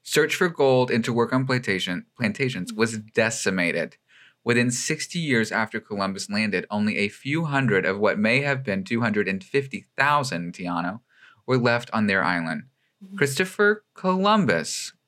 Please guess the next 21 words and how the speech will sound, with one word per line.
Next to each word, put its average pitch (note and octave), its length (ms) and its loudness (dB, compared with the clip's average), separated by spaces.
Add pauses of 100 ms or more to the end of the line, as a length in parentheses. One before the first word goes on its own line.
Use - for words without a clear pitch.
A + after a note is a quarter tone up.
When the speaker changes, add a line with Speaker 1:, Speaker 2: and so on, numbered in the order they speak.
(120)
Speaker 1:
was A#2 260 2
arrested - 880 -2 (320)
and A2+ 200 0
returned D#3+ 560 0
to F3+ 140 -2
Spain F#2 580 -2 (100)
in F#2 300 -6 (120)
chains. - 440 -12 (1900)
What? G#3 160 0
Speaker 2:
I - 80 4
mean, D#3+ 340 -4 (1700)
karma, C#4+ 460 4
Chris. G#3 680 2 (400)
<laughs> - 340 -6
Speaker 1:
Obviously, A#3+ 640 4
but C3+ 160 4
I, G3 220 4
did C#3+ 240 0
you G3+ 80 2
know D#4+ 120 4
that? A#4 280 4